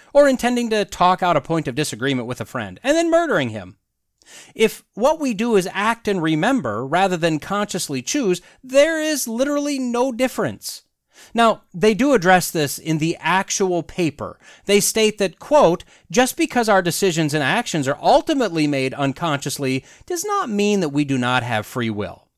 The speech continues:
Okay, how? If we're a slave to our unconscious reactions, then how is our will, our conscious, free?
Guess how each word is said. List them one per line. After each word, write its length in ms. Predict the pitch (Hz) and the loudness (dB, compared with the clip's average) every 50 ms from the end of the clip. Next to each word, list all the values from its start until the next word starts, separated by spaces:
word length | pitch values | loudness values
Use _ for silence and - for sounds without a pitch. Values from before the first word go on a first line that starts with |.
| _ _ _ _ _ _ _ _ _ _ _ _ _ _ | _ _ _ _ _ _ _ _ _ _ _ _ _ _
Okay, 320 | 175 - 214 190 - - _ _ _ _ _ | -10 -8 -8 -8 -8 -12 _ _ _ _ _
how? 720 | _ - - - - 349 370 370 349 269 139 104 95 110 - _ _ _ _ _ _ _ _ _ _ | _ -16 -6 -2 0 2 2 4 2 2 2 0 -4 -8 -16 _ _ _ _ _ _ _ _ _ _
If 180 | - 202 - 262 | -4 -4 -2 -2
we're 200 | 302 349 370 311 | -2 2 2 2
a 60 | 233 | 2
slave 560 | - - - - 226 240 269 302 302 285 220 - | 2 0 -2 -2 0 0 0 0 0 -2 -4 -4
to 140 | - 202 | -2 0
our 140 | 185 180 160 | 2 2 2
unconscious 800 | - 190 226 240 226 - - 214 214 220 214 - 208 185 - - | 0 -2 -2 -2 -4 -4 -6 -4 -4 -4 -4 -4 -4 -6 -4 -4
reactions, 800 | 160 147 147 175 226 269 277 - - 160 131 127 131 131 - - _ _ _ _ _ _ _ | -2 -2 0 0 0 -2 -4 -6 -6 -4 -2 -2 -2 -4 -6 -10 _ _ _ _ _ _ _
then 160 | 165 208 226 214 | 0 2 2 2
how 420 | 175 156 202 262 302 339 339 311 | 0 -2 0 0 2 2 2 0
is 120 | 254 208 - | 0 -2 -4
our 380 | 170 180 214 247 262 254 240 214 | -4 -2 -2 0 2 2 2 2
will, 560 | 175 151 147 208 269 247 160 123 127 147 156 135 | 2 0 0 0 2 2 2 2 2 0 0 0
our 260 | 151 185 202 196 185 | 0 0 2 0 0
conscious, 760 | - - - 226 240 269 269 - 151 135 131 - - - - _ _ _ _ _ _ _ _ | -2 -4 -2 -2 0 -2 -2 -2 -2 -2 -2 -2 -6 -8 -10 _ _ _ _ _ _ _ _
free? 760 | - - - - 262 285 349 381 370 349 143 104 95 98 - | -16 -14 -6 -2 0 0 2 2 0 -2 -2 -4 -8 -14 -18